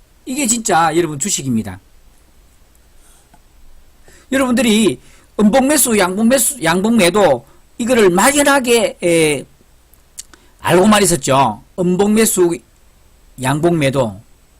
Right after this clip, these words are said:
내가 음봉 매수 하락하니까 뭐, 뭐 사기 잡아라 하는 뜻인지 그렇게만 알고 있었단 말이에요. 그게 아니란 말이에요. 양봉 매도. 양봉 매-, 여기서 매도 해라고 하는데 여러분 매도해야 되는 거예요. 그거를 모르죠.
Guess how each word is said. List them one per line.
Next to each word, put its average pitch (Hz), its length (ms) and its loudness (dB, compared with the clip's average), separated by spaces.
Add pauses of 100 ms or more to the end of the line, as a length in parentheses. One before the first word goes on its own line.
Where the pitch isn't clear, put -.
(420)
내가 202 320 2
음봉 202 280 -2
매수 311 240 -2
하락하니까 196 560 -4
뭐, 151 340 -2 (320)
뭐 139 160 -10
사기 285 280 -6
잡아라 269 260 -4
하는 180 240 -6
뜻인지 165 500 -6
그렇게만 175 440 -8
알고 127 200 -2
있었단 123 260 -4
말이에요. 104 240 -4
그게 190 180 -2
아니란 190 300 -2
말이에요. 107 240 -10 (560)
양봉 185 380 0
매도. 160 420 0 (1200)
양봉 240 280 -2
매-, 240 300 0 (140)
여기서 233 300 -2
매도 220 500 0 (400)
해라고 240 260 -2
하는데 196 420 0
여러분 190 260 -2
매도해야 190 380 2
되는 160 200 -4
거예요. 113 340 -4 (840)
그거를 269 240 0
모르죠. 160 560 -2